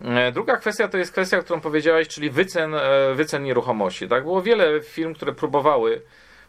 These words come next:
e, robić ten numer i w Zillow, m, amerykańska firma, która tam kiedyś zapłaciła milion dolarów za nowy algorytm wyceny nieruchomości,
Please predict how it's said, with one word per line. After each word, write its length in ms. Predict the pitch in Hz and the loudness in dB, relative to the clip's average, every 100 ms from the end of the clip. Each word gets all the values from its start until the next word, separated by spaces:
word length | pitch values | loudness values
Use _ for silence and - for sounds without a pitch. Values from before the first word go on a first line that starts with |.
| - | -10
e, 340 | 131 127 131 | 0 4 6
robić 340 | 143 139 131 | 4 0 -8
ten 240 | - 127 127 123 | -2 0 0 0
numer 340 | 127 113 131 160 160 | 0 2 2 0 -4
i 280 | 139 139 139 | -6 -8 -12
w 300 | - 135 135 | -10 -6 -4
Zillow, 560 | 127 156 151 143 131 - | 0 4 4 2 -4 -8
m, 720 | 123 127 127 117 113 117 - | -8 -8 -10 -12 -14 -14 -10
amerykańska 520 | 113 127 127 135 - 123 | -4 -2 0 -2 0 -2
firma, 360 | 135 123 117 | -2 -4 -4
która 280 | 107 117 113 | -2 0 2
tam 240 | 113 113 | 2 -4
kiedyś 220 | 110 117 117 | -6 -8 0
zapłaciła 460 | 120 117 - 120 | 0 0 -2 -2
milion 300 | 120 117 113 | -2 0 2
dolarów 360 | 113 117 113 98 | 4 4 0 -2
za 120 | 110 | -4
nowy 220 | 113 110 | -2 2
algorytm 640 | 107 113 117 110 95 107 104 | 2 4 2 2 -4 -10 -10
wyceny 320 | 107 113 107 | -6 -4 -2
nieruchomości, 720 | 107 104 110 98 - 110 - | -2 -2 -2 -4 -4 -10 -10